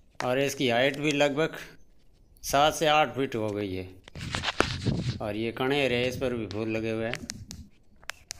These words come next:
चलो मिलते हैं आगे। तो दोस्तों, दिन के बज गए एक, अभी हम खाना खा रहे हैं। तो खाने में कासर और मोटफली की सब्ज़ी बनी है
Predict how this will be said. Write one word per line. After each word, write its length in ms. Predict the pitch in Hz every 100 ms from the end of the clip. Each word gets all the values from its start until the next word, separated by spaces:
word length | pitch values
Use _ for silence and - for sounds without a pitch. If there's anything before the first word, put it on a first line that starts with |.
| - - - - - - - - - - - - - - - - - - - - - - -
चलो 260 | - 156
मिलते 280 | 156 160 156
हैं 80 | 165
आगे। 260 | 156 147 135 - - - - _ - - - - - - - - - - - - - - -
तो 120 | 147
दोस्तों, 400 | 156 156 - 160 143 - - - -
दिन 180 | 139
के 120 | 135 139
बज 180 | 143
गए 340 | 135 143 139 151
एक, 240 | - -
अभी 180 | - 131
हम 160 | 135 127
खाना 300 | 117 131 143
खा 140 | 139
रहे 120 | 143 143
हैं। 100 | 139
तो 120 | 135
खाने 280 | 120 131 139
में 200 | 143 147 - - - - - - - -
कासर 380 | 143 - 160 143
और 180 | 139
मोटफली 440 | 131 156 143 147 147
की 140 | 147
सब्ज़ी 300 | 135 135 143
बनी 260 | 143 147 147
है 260 | 151 -